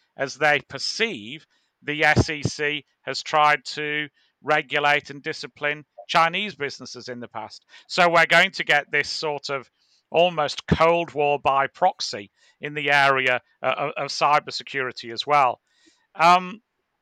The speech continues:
some quicker things. I think we're gonna be looking quite a lot at data transfer this year between the E U and the U S and between the U K and the, uh, U S. There's a proposal for a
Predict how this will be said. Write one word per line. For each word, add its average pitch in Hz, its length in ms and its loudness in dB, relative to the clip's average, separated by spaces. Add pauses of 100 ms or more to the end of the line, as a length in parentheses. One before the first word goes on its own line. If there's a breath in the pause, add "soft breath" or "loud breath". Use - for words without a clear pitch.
(460)
some 175 300 -4
quicker 185 380 0
things. 170 480 -4
I 160 120 2
think 160 260 -2
we're 151 160 0
gonna 147 200 0
be 139 120 -4
looking 143 300 -4
quite 139 360 0
a 143 60 -6
lot 139 200 2
at 117 160 -14
data 135 360 -2
transfer 147 880 0 (360 soft breath)
this 156 300 -6
year 165 400 2
between 135 720 -6 (320 soft breath)
the 135 100 -6
E 143 300 -10
U 147 400 -2
and 135 140 -6
the 127 100 -6
U 135 260 -4
S 143 240 0
and 131 120 -14
between 127 400 -10
the 123 80 -10
U 127 260 -14
K 135 420 0 (320 soft breath)
and 135 360 -4
the, 131 340 -8 (380)
uh, 135 360 2
U 147 300 -4
S. 170 320 2 (240 soft breath)
There's 156 180 -2
a 156 60 0
proposal 156 720 0
for 139 260 0
a 131 180 2